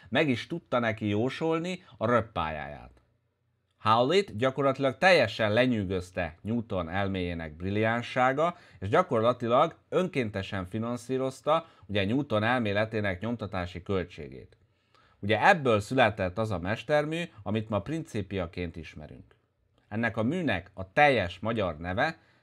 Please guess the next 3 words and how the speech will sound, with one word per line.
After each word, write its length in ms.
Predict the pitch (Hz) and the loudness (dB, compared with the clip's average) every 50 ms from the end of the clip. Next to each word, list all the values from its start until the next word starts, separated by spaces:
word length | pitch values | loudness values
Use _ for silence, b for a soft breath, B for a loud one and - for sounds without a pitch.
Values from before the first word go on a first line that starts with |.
| b b | b b
Természetfilozófia 1400 | - 113 131 151 151 156 151 147 - 147 135 - - 143 135 131 123 127 131 127 117 - 127 127 123 123 123 107 | 2 4 4 4 4 2 -2 -2 -2 -4 -4 -4 -4 -4 -4 -2 -2 -2 -4 -4 -4 -4 -2 0 0 0 0 -2
matematikai 760 | 92 107 143 151 - 104 95 101 104 - 110 104 - 101 95 92 | -2 -4 -4 -4 -4 -4 -6 -6 -6 -8 -8 -6 -4 -4 -2 -2
alapjai. 640 | 90 87 78 69 67 - - 78 71 69 69 - | -2 -2 -4 -6 -10 -14 -18 -16 -16 -16 -18 -20